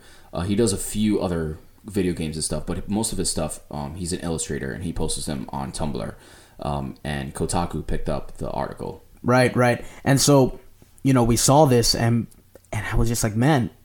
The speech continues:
Speaker 2: what if we read this out? What
Speaker 1: Yeah.
Speaker 2: if we, like, acted this out?" Uh, and, you know, Hyro was just like, "It would be a great idea."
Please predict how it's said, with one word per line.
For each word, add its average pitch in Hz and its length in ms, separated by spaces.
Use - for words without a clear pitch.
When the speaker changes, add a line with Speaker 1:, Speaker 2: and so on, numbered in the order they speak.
Speaker 2:
what 147 120
if 202 140
we 175 100
read 131 300
this 123 180
out? 156 320
What 131 120
Speaker 1:
Yeah. 143 80
Speaker 2:
if - 40
we, 147 120
like, 123 320
acted 123 340
this 117 200
out?" 120 320
Uh, 117 460
and, 120 120
you 117 60
know, 113 100
Hyro 117 380
was 110 160
just - 200
like, 110 180
"It 107 60
would 107 180
be 110 120
a 104 40
great 113 220
idea." 110 420